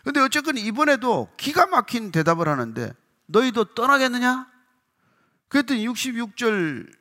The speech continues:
육십팔 절, 육십구 절입니다. 시작. 시몬 베드로가 대답하되, "주여, 영생의 말씀이 주께 있사오니 우리가 누구에게로 가오리이까? 우리가 주는 하나님의 거룩하신 자이신 줄 믿고 알았사옵나이다."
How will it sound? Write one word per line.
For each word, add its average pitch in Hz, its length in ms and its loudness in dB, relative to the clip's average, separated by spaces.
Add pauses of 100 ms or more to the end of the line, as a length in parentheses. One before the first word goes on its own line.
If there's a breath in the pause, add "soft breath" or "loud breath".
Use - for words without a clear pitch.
(220)
육십팔 202 600 -8
절, 196 240 -4
육십구 170 300 -10
절입니다. 143 280 -6
시작. 113 320 -8 (260 soft breath)
시몬 254 360 0
베드로가 208 360 2
대답하되, 139 560 0
"주여, 131 560 2 (500 loud breath)
영생의 220 640 4
말씀이 208 500 2
주께 185 320 -4
있사오니 151 420 -2
우리가 180 320 0 (140)
누구에게로 190 640 0
가오리이까? 160 640 0 (340 loud breath)
우리가 214 320 2
주는 233 420 0
하나님의 226 520 4
거룩하신 226 1000 0
자이신 170 600 0
줄 190 260 -2 (280 loud breath)
믿고 185 680 2 (280)
알았사옵나이다." 143 1120 2